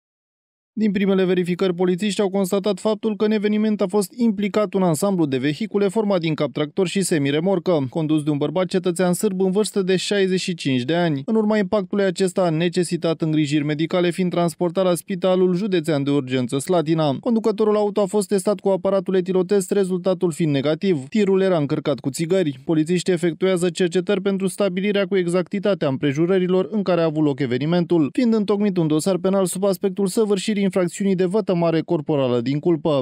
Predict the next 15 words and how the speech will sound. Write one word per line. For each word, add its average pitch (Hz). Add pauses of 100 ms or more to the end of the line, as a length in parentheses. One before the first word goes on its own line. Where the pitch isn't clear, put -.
(120)
Traficul 151
a 151
fost 170
blocat 170
total 190
în 190
zona 180
Pădurea 156
Sarului, 180
fiind 202
deviat 170
pe 175
drumul 156
expres 123
doisprezece. 143